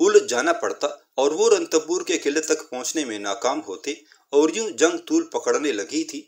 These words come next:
यहाँ तक कि इस चापामार जंग पर तीन माह गुजर गए। एक रोज मगरब की नमाज के बाद खान आजम बलबन अपने खेमे में अकेला बैठा हुआ था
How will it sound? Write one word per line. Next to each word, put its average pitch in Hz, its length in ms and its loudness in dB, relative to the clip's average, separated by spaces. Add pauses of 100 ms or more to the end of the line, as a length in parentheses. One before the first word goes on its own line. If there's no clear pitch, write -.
(120)
यहाँ 151 360 0
तक 170 160 -2
कि 139 160 -8
इस - 160 -2
चापामार 120 520 -2
जंग 127 260 -2
पर - 200 -6
तीन 139 220 -6
माह 127 280 -4
गुजर 101 300 -4
गए। 92 220 -6 (500)
एक 196 280 2
रोज 170 280 0
मगरब 151 360 -2
की 135 120 -8
नमाज 113 360 -4
के 123 140 -10
बाद 127 220 -4
खान 113 260 -10 (100)
आजम 123 320 -8
बलबन 127 340 -4 (140)
अपने 156 280 -4
खेमे 156 340 -4
में 151 160 -4
अकेला 135 460 -4
बैठा 98 320 -4
हुआ 110 320 -6
था 123 120 -8